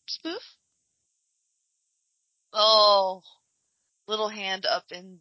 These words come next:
Speaker 1: the turkey.
Speaker 2: There's no wiki page for Naked Movie.
Speaker 1: <laughs>
Speaker 2: She's in a bunch of,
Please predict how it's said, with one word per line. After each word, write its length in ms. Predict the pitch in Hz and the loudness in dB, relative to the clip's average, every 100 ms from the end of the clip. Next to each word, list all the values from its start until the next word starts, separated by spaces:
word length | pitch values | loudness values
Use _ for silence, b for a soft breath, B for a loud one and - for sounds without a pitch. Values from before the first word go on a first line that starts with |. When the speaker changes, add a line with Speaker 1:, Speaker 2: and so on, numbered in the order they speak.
| - | -20
Speaker 1:
the 60 | 165 | -20
turkey. 640 | - - _ - - _ | -20 -20 _ -20 -20 _
Speaker 2:
There's 160 | 135 131 | -20 -14
no 140 | 160 | -12
wiki 260 | 147 147 123 | -10 -12 -16
page 240 | 113 107 | -20 -20
for 80 | 113 | -20
Naked 320 | 110 113 104 | -20 -20 -20
Movie. 300 | 98 98 92 101 _ _ _ _ _ _ _ | -20 -20 -20 _ _ _ _ _ _ _ _
Speaker 1:
<laughs> 1120 | 208 - - _ _ _ _ _ _ - _ - | -20 -20 -20 _ _ _ _ _ _ -20 _ -20
Speaker 2:
She's 180 | 180 | -14
in 100 | 196 | -10
a 40 | 220 | -8
bunch 220 | 175 | -8
of, 60 | 160 | -12